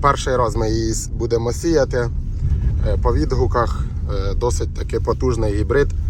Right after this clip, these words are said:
аквамаксовський, інтенсивний. Е, будемо його сіяти, е, з добривами, десь, е, вісімдесят сто кілограм карбаміду, в залежності, скільки в нас сівалочка зможе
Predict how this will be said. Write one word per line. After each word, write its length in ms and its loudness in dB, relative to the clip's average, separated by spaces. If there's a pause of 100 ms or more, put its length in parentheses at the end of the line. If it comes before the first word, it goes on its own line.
(540)
аквамаксовський, 1200 2
інтенсивний. 760 0 (720)
Е, 140 0
будемо 420 4
його 280 6
сіяти, 580 2 (840)
е, 200 0
з 100 -2
добривами, 680 4
десь, 420 2
е, 540 0 (280)
вісімдесят 640 0 (960)
сто 240 0
кілограм 500 2
карбаміду, 720 2 (440)
в 20 -8
залежності, 640 0
скільки 400 -2
в 60 0
нас 260 0
сівалочка 540 0
зможе 440 0